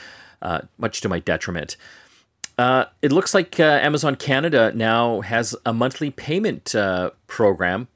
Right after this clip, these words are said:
going live. So I guess, uh, how it works, basically, uh, they've partnered with a company called Affirm.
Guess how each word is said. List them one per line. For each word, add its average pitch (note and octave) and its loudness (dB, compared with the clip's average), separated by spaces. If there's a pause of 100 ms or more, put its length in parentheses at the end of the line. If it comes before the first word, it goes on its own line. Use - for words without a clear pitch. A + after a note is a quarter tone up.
(340)
going G#2+ -2
live. G#2 -2
So G#2 2
I A2 0
guess, - 0
uh, G#2+ 2 (520)
how B2 0
it A2 -2
works, A2+ 0
basically, A2 -2 (320)
uh, F#2+ -4
they've A2+ -4
partnered A2+ 2
with G2+ -2
a G2 -6
company F#2+ -6
called F#2 -4
Affirm. G2 0